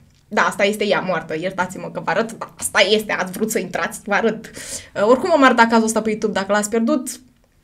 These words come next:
nu știți ce pierdeți. Așa, deci, practic, nici asta nu este ea,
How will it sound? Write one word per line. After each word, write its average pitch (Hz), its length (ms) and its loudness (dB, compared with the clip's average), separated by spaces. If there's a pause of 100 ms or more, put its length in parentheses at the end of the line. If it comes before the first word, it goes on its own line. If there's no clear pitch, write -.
(160)
nu 622 120 -10
știți - 300 -4
ce 392 100 -6
pierdeți. 156 640 -6 (560)
Așa, 262 300 6
deci, 240 160 4
practic, 302 480 6
nici 311 280 0
asta 196 320 0
nu 185 60 -4
este 185 320 -6
ea, 254 340 6